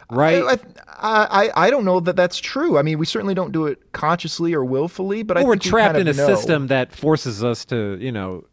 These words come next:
Speaker 2: Right.
Speaker 1: live off the, the slavery of the third world.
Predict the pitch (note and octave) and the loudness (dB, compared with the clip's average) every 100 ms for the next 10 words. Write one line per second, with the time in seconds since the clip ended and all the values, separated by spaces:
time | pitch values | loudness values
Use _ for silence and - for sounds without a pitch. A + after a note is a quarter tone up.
0 | _ - C3+ C3 A#2+ D3+ C#3+ D3+ C#3+ C3+ | _ -8 -2 0 0 -2 -2 0 0 0
1 | C3 A#2 G2 A#2 G#2+ - A#2 B2+ A2 A2 | -2 -4 -4 -8 -8 -8 -4 -4 -4 -6
2 | G#2 - G2 A#2+ A2+ F#2 A#2 G#2 F2+ | -8 -12 -12 -8 -8 -8 -6 -6 -8